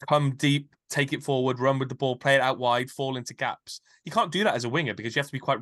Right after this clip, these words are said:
rigid with your place. And it takes away all the kind of attributes that makes Colwill an exciting footballer, which is when he gets in front of goal,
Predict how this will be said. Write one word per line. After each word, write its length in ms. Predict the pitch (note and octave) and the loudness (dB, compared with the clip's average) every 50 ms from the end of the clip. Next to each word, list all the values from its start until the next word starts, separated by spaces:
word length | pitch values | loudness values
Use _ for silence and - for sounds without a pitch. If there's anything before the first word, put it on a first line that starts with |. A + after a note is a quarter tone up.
| B2 | -2
rigid 300 | C#3 D3 D3+ C#3+ C3 G#2+ | -2 -2 -2 -2 -6 -8
with 120 | A2 A2 A#2 | -8 -8 -8
your 100 | A#2 A2 | -8 -8
place. 360 | - - - - - - - - - - - _ | -6 -6 -8 -6 -8 -12 -16 -18 -20 -20 -8 _
And 80 | C#3+ D3+ | -2 0
it 60 | C#3+ | 2
takes 240 | E3 E3+ E3 D#3 - | 2 2 0 2 2
away 180 | D3 C#3+ C#3 | 4 4 6
all 160 | D3 D#3+ D#3+ D3 | 6 4 4 2
the 80 | C#3+ | 0
kind 180 | C#3 - C#3+ C3+ | 0 0 0 0
of 120 | B2+ - - - | -2 -4 -4 -4
attributes 540 | E3 - - - - D3 B2 A2+ - - - | -4 -4 -6 -8 -10 -10 -10 -10 -10 -10 -8
that 80 | A2+ | -4
makes 220 | A#2 B2+ - - - | -4 -2 -4 -4 -4
Colwill 380 | - - C3 A#2+ A2+ A2+ A2 G#2+ - | -2 0 0 2 2 0 -4 -4 -6
an 80 | - A#2 | -8 -8
exciting 340 | A2 - - - - G#2 - | -6 -2 -2 -2 -2 -2 -2
footballer, 440 | - D#3 D3+ - G#2+ F#2 E2 F#2 | -4 -6 -4 -6 -10 -10 -8 -8
which 180 | G2 - - - | -8 -8 -4 -4
is 160 | A#2+ A2 B2 - - - - - - | -4 -4 -4 -8 -18 -20 -20 -4 0
when 160 | B2 C#3 D#3+ | 2 2 4
he 60 | D#3 | 4
gets 200 | C3+ C#3+ - - | 2 0 0 -2
in 80 | C3+ A#2+ | -2 -2
front 180 | C3 C3+ - | -2 -2 -2
of 60 | A2 - | -4 -4
goal, 360 | C#3 C3 A#2+ G#2+ G#2 G#2 - | -4 -4 -4 -4 -8 -12 -14